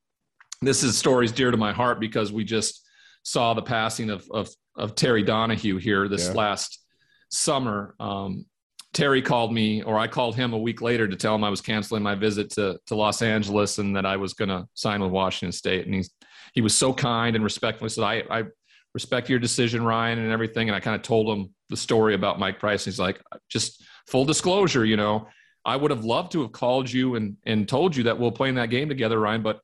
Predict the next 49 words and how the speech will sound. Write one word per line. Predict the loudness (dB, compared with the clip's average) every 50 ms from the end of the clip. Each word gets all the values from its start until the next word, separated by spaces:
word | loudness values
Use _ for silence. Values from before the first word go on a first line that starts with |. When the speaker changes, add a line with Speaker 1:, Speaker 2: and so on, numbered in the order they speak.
| _ _ -6
Speaker 1:
I | -4 -4
was | -2 -4 -6
coaching | -2 0 0 0 0 0 -4 -4 -4 -4
in | -4 0 0 2 2
that | 2 0 -2 -2
game." | -2 0 0 0 -2 -4 -8 -4 -4
<laughs> | -4 -4 -2 -6 -6 -6 -4 -4 -4 -4 -4 -6 -8 -6 -4 -4 -4 -6 -6 _ _ -20 -20 _ _ _ _ _ _ _ _ _ _ _ _ _ _ _ _ _ _ _ -16 -14
And | -12 -10 -10 -6 0
to, | 2 2 2
to | 2 -2 -6 -2 2 2 4 4
his, | 4 2 0 -2 -4
to | 0 4 6 6 8
his, | 6 6 4 2 -2 -8 -12 -12 -8
to | 0 2 4 4 6
his | 4 2
blessing, | 2 0 0 0 0 0 -4 -6 -6 -4
it, | -6 -6 -6
it | -6 -4
was | 0 0 0 0 0
the | 0
truth. | -2 2 2 4 4 6 4 2 2 2
And, | 2 2 2 0 -2
uh, | -2 -2 -4 -6 -8 -8 -4 -2
but | 0 0
it |
was, | 2 2 0 0 -2 -8 _ -6
it | -6 -2
was | -2 -2 -2 -2
the | -2
best | 0 0 0 0 -2
decision | -2 -4 -2 0 0 -2 0 0
I | 0 0
made. | 0 2 2 2 2 2
I | 0
went | 0 -2 -2 -4 _ _ _ _ -8
and | -6 -4 -2
played | 0 0 0 0 0
for | 0 2
a | 2
man | 2 2 2 0 0 0
who | -2 -2 -4 -6 _ _ _ -6
taught | -4 -4 -2
me | -2 0
how | 0 0
to | -2
be | 0 2 2 2
a | 2
quarterback, | 0 0 2 2 2 2 2 0 0 0 -4 -6 -14 _ _ -12
uh, | -8 -4 -4 -2 -2 -2 -4